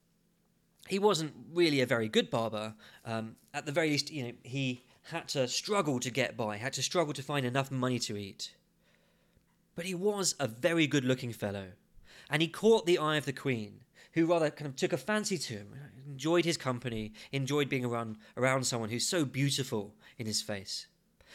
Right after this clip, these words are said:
And the queen, sooner or later, introduced him to the king, who also rather liked his company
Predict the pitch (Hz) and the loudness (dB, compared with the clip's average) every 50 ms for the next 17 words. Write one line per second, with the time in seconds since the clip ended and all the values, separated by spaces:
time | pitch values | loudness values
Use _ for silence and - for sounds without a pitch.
0 | - - - - 156 160 170 170 - 175 170 165 160 156 147 - - 165 151 151 | -18 -8 -2 0 2 2 2 2 4 4 4 6 4 4 2 2 2 4 4 4
1 | 143 135 127 135 127 - 135 120 131 147 139 131 131 151 196 - - 139 120 123 | 4 4 2 2 2 2 2 4 4 2 0 0 2 2 2 2 0 -4 -4 -4
2 | 120 - - 170 147 131 139 139 135 - - - 208 240 190 202 262 285 - - | -4 -2 2 2 4 4 2 0 -4 -4 0 2 2 4 4 4 4 4 4 4
3 | 240 214 185 156 151 147 143 139 131 127 127 127 - 131 110 - - 127 117 107 | 4 4 4 4 4 4 4 4 4 4 2 2 0 -2 -4 -2 -2 -2 -2 -4
4 | - 110 95 98 92 - - | -6 -8 -8 -8 -10 -14 -20